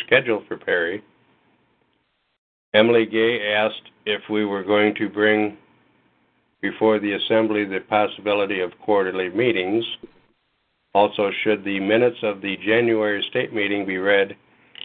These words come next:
at the next physical meeting or the Tuesday state call meeting? It was discussed, decided we would read the January minutes at the next physical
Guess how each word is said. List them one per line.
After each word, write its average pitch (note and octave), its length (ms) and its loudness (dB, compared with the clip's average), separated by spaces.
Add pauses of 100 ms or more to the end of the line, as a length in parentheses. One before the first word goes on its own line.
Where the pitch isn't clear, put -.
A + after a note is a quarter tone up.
(140)
at F#2+ 240 2
the F#2+ 160 -4
next G2+ 380 0 (120)
physical G2+ 440 -4
meeting A2+ 360 2
or F#2+ 420 -2 (560)
the F#2 180 -4 (100)
Tuesday G2+ 600 0 (200)
state C#3 300 0 (500)
call F2 320 0
meeting? E2+ 480 -4 (600)
It F2+ 80 2
was F#2 260 -2
discussed, A2 760 -2
decided A#2 640 0 (420)
we G#2 100 0
would G2+ 200 -2
read G#2+ 240 2
the G2+ 140 -4
January G#2+ 640 2
minutes G#2 360 -2
at G2 180 -2
the F#2+ 100 -4
next G2 400 -2
physical G2 500 -2